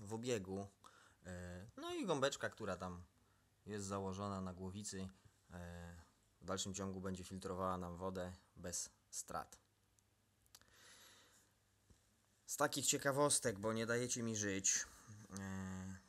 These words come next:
w sprawie nowej lampki, którą obiecałem, że będzie. A no będzie. Będzie lampeczka. Na dzień dzisiejszy jest to naprawdę totalny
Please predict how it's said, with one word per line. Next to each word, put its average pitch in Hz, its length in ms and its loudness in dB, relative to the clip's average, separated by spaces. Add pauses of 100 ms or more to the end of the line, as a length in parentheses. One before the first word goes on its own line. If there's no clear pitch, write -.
(100)
w - 60 -12
sprawie 98 640 0 (600)
nowej 98 280 0
lampki, 98 420 0
którą 87 340 -6
obiecałem, 92 720 0 (400)
że 117 160 -2
będzie. 117 580 0 (1600)
A 151 160 8
no 180 140 6
będzie. 143 580 4 (380)
Będzie 120 320 -2
lampeczka. 95 760 -2 (4000)
Na 131 120 0
dzień 135 220 2
dzisiejszy 120 480 4
jest 113 220 2
to 113 80 -2
naprawdę 117 480 2
totalny 110 720 2